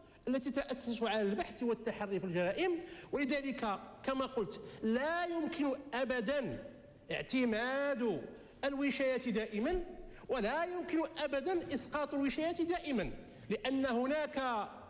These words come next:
كما تفضلت بعض لوبيات الفساد تستعمل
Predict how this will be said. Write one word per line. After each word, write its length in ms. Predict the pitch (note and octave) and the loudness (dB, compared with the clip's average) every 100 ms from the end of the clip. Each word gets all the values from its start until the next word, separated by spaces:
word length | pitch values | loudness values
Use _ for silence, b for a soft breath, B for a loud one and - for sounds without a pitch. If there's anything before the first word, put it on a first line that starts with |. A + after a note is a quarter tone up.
| B3 | 0
كما 240 | B3 B3 | 2 0
تفضلت 680 | A#3+ A3+ E3+ D3 C4 B3 - B B B B B B - | 0 -2 -2 -2 -2 -4 -10 B B B B B B -4
بعض 280 | G#3+ A#3 F#3 C#3+ - - F#3 | 0 0 -2 -6 -12 -8 0
لوبيات 360 | G#3+ F3 G#3+ | 2 4 2
الفساد 440 | G3+ G#3+ G#3+ A#3 E3 - B B B - | 2 2 2 0 0 -6 B B B 0
تستعمل 880 | E4+ - - D4 B3+ C4+ C4+ C4+ | 2 2 0 2 4 4 6 4